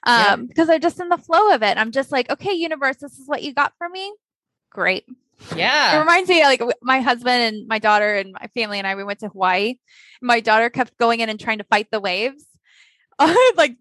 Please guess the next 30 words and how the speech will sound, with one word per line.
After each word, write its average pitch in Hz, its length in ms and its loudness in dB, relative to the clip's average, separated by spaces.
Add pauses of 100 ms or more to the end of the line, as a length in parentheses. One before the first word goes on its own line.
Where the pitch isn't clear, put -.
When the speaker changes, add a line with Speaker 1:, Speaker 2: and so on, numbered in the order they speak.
(200)
Speaker 2:
trying 311 240 2
to 294 60 -6
be 294 120 0
silly 254 340 0
and 285 160 -8
stuff. 339 340 0
But 294 120 -2
it 254 60 -4
was 277 120 -8
like, 233 180 -8
"Baby, 277 200 -4
you're 262 120 -6
not 247 280 -2
gonna 277 180 -8
win 247 140 -6
against 226 320 -12
the - 120 -6
ocean. 220 480 -8 (220)
You're 294 120 -2
not 339 280 2
gonna 330 160 0
Speaker 1:
Right. 294 260 2
Speaker 2:
win." 208 120 -12 (320)
And 247 80 -8
that's 269 160 2
how 302 140 2
we 285 120 0
are 240 320 4
sometimes 233 600 -8
with 208 420 -2